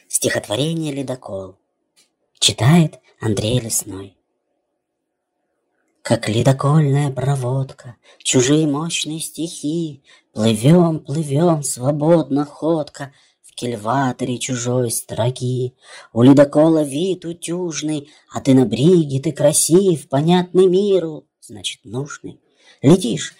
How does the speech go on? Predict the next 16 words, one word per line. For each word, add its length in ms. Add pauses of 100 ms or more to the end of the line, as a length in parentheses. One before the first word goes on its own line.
(120)
срезая 540
волн 500
курсив. 680 (560)
Ах, 120
что 200
за 140
радость, 580
гул 460
покоя 800
растёт 840 (340)
и 100
ширится 720
в 120
груди. 680 (380)
Вперёд, 640
вперёд! 800